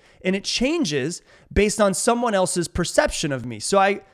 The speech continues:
could have left the class thinking that I was stupid because of the way that my teacher graded me, but now I'm actually leaving the class because of the conversation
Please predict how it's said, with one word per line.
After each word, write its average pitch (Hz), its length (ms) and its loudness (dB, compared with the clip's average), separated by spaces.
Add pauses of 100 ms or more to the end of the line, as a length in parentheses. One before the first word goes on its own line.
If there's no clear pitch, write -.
(140)
could 311 180 4
have 247 140 0
left 175 200 4
the 165 40 -4
class 143 240 2
thinking 156 240 -2
that 151 100 0
I 135 120 2
was 120 100 -6
stupid - 420 -2
because 143 340 -4
of 135 80 -6
the 139 80 -4
way 139 120 0
that 135 120 -6
my 127 140 -4
teacher 123 360 -8
graded 147 480 -4
me, 127 280 -6 (560)
but 185 540 -2 (260)
now 220 440 0
I'm 208 140 4
actually 185 340 2
leaving 180 180 2
the 160 80 -4
class 143 320 0
because 202 400 0
of 175 100 0
the 156 80 -2
conversation 123 800 -6